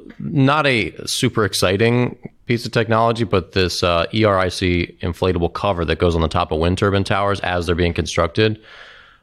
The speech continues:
Um, you know, like, with construction, you see when there's a huge storm, these poor construction sites are just, like, muddy and, and soaked. But,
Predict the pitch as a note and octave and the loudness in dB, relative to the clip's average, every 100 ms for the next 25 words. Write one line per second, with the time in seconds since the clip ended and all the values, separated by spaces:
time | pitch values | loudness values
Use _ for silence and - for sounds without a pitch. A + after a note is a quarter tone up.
0 | - F#2 F2 E2 E2 - - C#3 D3 C3+ | -4 0 0 0 -4 -8 -2 0 2 0
1 | A2+ - - - A#2 B2 C3 A2 A#2 A2+ | -2 -6 -10 0 2 2 0 0 0 0
2 | - F2+ F2 E2+ - - - _ _ - | 0 0 0 -2 -8 -20 -20 _ _ -18
3 | - - G2+ G2 - A2+ G#2 G2 F#2 - | -10 -2 0 2 0 0 2 2 2 -2
4 | - F#2+ F2+ E2+ F2 G#2 F2 - F#2+ F2 | -2 2 2 0 0 0 0 0 2 2
5 | E2+ E2 - _ - - F2+ F2+ E2+ D#2+ | 0 -2 -8 _ -20 -8 0 2 2 0
6 | - - E2+ F2+ - E2 D#2 D#2 - D#2 | -2 -4 -2 -2 -2 -2 -2 -2 -2 -4
7 | - - - - E2+ E2+ D#2 D2+ D2 - | -2 -4 -4 -4 0 2 2 0 -2 -6
8 | - E2 - F2 E2 D#2 - D#2+ | -6 -4 0 2 2 0 0 0